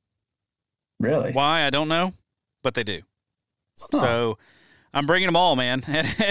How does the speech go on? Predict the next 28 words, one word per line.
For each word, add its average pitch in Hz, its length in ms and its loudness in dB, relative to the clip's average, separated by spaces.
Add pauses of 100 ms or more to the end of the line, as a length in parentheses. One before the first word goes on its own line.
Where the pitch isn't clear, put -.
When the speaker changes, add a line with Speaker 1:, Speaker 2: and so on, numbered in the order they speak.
Speaker 1:
No 233 60 6
matter - 60 4
Speaker 2:
something 180 360 4
Speaker 1:
what 143 80 2
head - 80 2
Speaker 2:
happens 127 140 2
Speaker 1:
you've 139 140 0
got 151 160 -2
on 165 120 -2
there? - 220 -6 (160)
Speaker 2:
What's 143 180 0
that? 127 260 0 (440)
Speaker 1:
No 107 120 0
matter 113 240 2
what 107 220 0
head 107 240 -2
you 92 120 0
have 92 220 -2
on 82 180 -4
there? 80 60 0
Speaker 2:
No 123 100 2
matter 123 260 0
what 113 240 -2
head 120 240 -2
I 104 100 -2
have 95 220 -8
on 90 180 -12
there. 80 220 -20